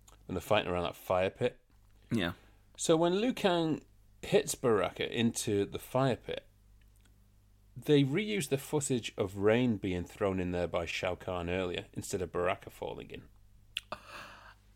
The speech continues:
Speaker 2: Oh, yeah, they do, don't they?
Speaker 1: And not only that, you also see a hand reach up to grab him as he's <laughs> falling. From the fire pit.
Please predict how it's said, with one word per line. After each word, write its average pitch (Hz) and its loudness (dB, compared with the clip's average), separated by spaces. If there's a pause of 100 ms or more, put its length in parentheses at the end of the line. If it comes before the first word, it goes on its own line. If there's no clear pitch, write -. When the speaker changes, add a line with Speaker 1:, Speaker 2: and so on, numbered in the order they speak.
(320)
Speaker 2:
Oh, 233 12
yeah, 302 10
they 247 8
do, 339 4
don't 320 4
they? 175 4 (560)
Speaker 1:
And 147 6
not 214 10
only 170 8
that, 139 6
you 127 0
also 147 2
see 131 0
a 110 2
hand 117 -2
reach 98 -4
up - -4
to 101 -6
grab 95 0
him 82 -2
as 82 -6
he's 85 -10
<laughs> 143 -2
falling. 123 6 (1700)
From 117 10
the 107 8
fire 104 8
pit. - -6